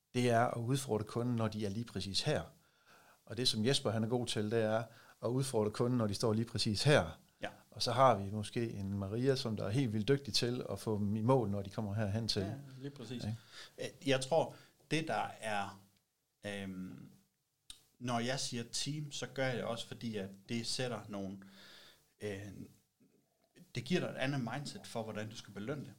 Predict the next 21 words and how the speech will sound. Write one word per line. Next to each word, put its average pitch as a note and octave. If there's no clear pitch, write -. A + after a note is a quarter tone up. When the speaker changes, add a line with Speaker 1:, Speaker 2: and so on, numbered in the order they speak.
Speaker 2:
Fordi A2
jeg, D3
jeg, D3
hvis A2+
jeg F3+
sidder B2+
i A2+
marketing, A#2
og G#2
jeg A#2+
sidder B2
og G#2
skaber G#2+
inbound G#2+
leads, G2
der A2
kan G#2+
lukkes C3+
på -
fire D3
dage A2+